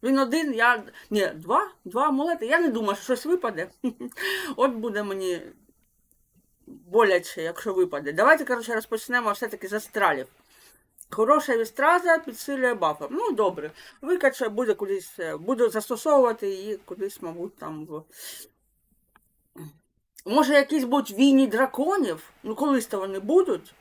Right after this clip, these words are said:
ці війні драконів. Треба їх качати, викачувати. Так, д-, давайте розпочнемо. Давайте п'ять зробимо призвів, може, я не знаю, ну, може, всі.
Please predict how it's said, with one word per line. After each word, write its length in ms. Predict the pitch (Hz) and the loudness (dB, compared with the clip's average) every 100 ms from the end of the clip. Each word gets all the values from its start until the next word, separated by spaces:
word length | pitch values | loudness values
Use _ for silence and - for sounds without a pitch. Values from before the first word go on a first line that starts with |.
| _ | _
ці 160 | - 226 | -10 -6
війні 280 | 220 202 | -4 -6
драконів. 480 | 185 202 - 170 147 | -6 -8 -8 -10 -10
Треба 320 | - 240 269 | -4 -2 2
їх 140 | 277 269 | 2 0
качати, 380 | 262 - 147 - _ _ - - - _ | -10 -8 -12 -12 _ _ -20 -20 -20 _
викачувати. 540 | - 156 151 156 - - | -10 -6 -6 -10 -14 -4
Так, 240 | 185 - | -4 -4
д-, 220 | 190 - | -8 -4
давайте 240 | 208 320 311 | 4 4 4
розпочнемо. 520 | 277 311 - 220 180 | -4 -8 -4 -2 0
Давайте 420 | 202 302 349 311 - - - _ _ - _ - | 2 0 2 -2 -4 -20 -20 _ _ -20 _ -10
п'ять 360 | 233 269 214 170 | 2 8 6 6
зробимо 420 | 214 214 220 220 | 0 0 0 -4
призвів, 560 | 311 403 453 269 160 - _ | 4 6 6 2 -10 -12 _
може, 440 | - 190 185 156 - | -6 -2 -2 -6 -6
я 120 | 202 | -2
не 100 | 294 | -2
знаю, 300 | 254 202 151 - | -2 -4 -6 -6
ну, 60 | |
може, 180 | 247 220 | -6 -6
всі. 340 | 202 - 151 | -10 -12 -14